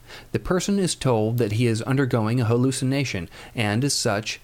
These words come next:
his visual experience of a tree is not reliable. Is this a version of the genetic fallacy? It might seem so, as the belief was challenged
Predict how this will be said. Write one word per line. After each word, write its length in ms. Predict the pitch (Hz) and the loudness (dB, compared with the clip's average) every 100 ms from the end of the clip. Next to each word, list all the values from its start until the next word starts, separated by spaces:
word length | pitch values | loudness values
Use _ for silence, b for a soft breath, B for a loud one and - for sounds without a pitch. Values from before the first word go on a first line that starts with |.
| - | -4
his 220 | 160 147 | 0 2
visual 400 | 127 143 143 135 | 2 2 2 2
experience 640 | 120 - - 170 123 107 110 | 0 -4 -2 0 2 0 -2
of 140 | - | -2
a 40 | 113 | -4
tree 440 | - 156 110 127 | 0 0 2 0
is 120 | 123 | 0
not 240 | 110 110 107 | 2 0 2
reliable. 600 | 104 110 120 104 90 - - - - - - | 2 2 2 0 -2 -8 -18 -20 -20 -20 0
Is 220 | 143 113 | 2 2
this 280 | 117 160 - | 2 2 0
a 100 | 147 | 0
version 460 | 123 139 151 180 180 | 2 2 2 2 0
of 160 | 135 | 0
the 80 | 113 | 0
genetic 440 | 107 110 113 117 - | 2 0 0 -2 -2
fallacy? 580 | 117 110 127 175 185 - - B B B B | 0 0 0 -2 -6 -10 -20 B B B B
It 120 | 143 156 | -2 0
might 260 | 190 202 | 0 0
seem 360 | - 247 254 220 | -2 0 2 2
so, 440 | - 104 98 107 | 2 2 4 2
as 220 | 123 117 | 2 0
the 80 | 127 | 0
belief 400 | 120 127 151 156 | 0 2 0 2
was 200 | 135 - | 0 0
challenged 720 | - - 165 190 104 104 - | -2 -2 0 0 2 0 -2